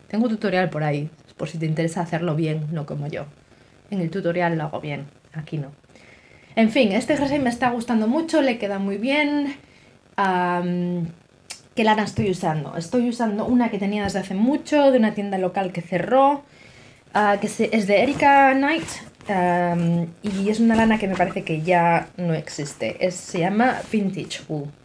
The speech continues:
Y tenía un mon-, tengo trece <laughs> ovillos de este y tenía un par de estos que son los que me sobraron de hacer mi telia.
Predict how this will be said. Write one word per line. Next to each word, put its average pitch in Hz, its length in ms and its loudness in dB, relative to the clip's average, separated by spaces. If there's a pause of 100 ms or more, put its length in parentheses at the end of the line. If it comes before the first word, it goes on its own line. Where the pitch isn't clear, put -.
(960)
Y 175 240 -2
tenía 196 560 0
un 185 100 -2
mon-, 175 160 -2
tengo 190 320 -4
trece 196 520 -2
<laughs> - 0 -
ovillos 185 560 0
de 180 120 0
este 202 260 -4
y 190 60 0
tenía 170 440 -2
un 185 160 -4
par 175 180 -2
de 185 60 0
estos 180 260 -4
que 165 80 -4
son 175 120 -4
los 170 140 -4
que 185 80 -4
me 165 100 0
sobraron 170 420 0
de 165 60 0
hacer 160 220 -2
mi 165 320 0 (120)
telia. 131 340 -6